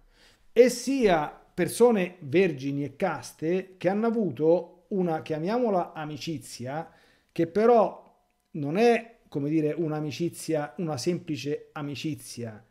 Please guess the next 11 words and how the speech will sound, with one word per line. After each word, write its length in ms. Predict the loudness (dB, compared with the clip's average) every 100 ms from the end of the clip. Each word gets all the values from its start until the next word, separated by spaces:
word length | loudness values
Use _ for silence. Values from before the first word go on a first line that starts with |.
| _ _ _
ma 140 | -2 0
è 40 |
un'amicizia, 920 | 2 2 2 2 -2 -2 0 2 0 -4
in-, 400 | -4 -4 -6 -8
chiamiamola 500 | -6 -2 0 0 0
intensa, 840 | -2 0 2 2 -4 -10 -14 -14 _ _ _
un'amicizia 720 | -6 -2 -2 -2 -4 -2 -2
che 400 | -2 -2 -4 _ _ _ _ -6
ha 120 | -4
sfociato 480 | -2 -2 2 0 0
nel, 400 | -2 -4 -10